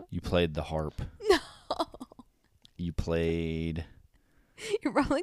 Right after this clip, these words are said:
Speaker 2: gonna laugh when I tell you, even though
Speaker 1: the
Speaker 2: you
Speaker 1: string family?
Speaker 2: Yeah.
Speaker 1: The, the bass.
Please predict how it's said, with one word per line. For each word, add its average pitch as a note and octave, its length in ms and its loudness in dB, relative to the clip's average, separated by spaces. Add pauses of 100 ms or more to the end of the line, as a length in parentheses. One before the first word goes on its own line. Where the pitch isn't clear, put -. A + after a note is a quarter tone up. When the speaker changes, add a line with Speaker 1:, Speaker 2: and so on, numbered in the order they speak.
(140)
Speaker 2:
gonna B3+ 140 -4
laugh G#3+ 320 -4
when G3+ 120 -8
I G3+ 100 -8
tell B3+ 260 -10
you, A#3+ 400 -10
even B3+ 220 -6
though A#3+ 60 -2
Speaker 1:
the A#3 60 0
Speaker 2:
you A#3 60 0
Speaker 1:
string G#2 400 2
family? F3+ 560 2 (160)
Speaker 2:
Yeah. B3+ 460 -4 (400)
Speaker 1:
The, - 100 -10 (280)
the E2+ 100 0
bass. D#2 560 0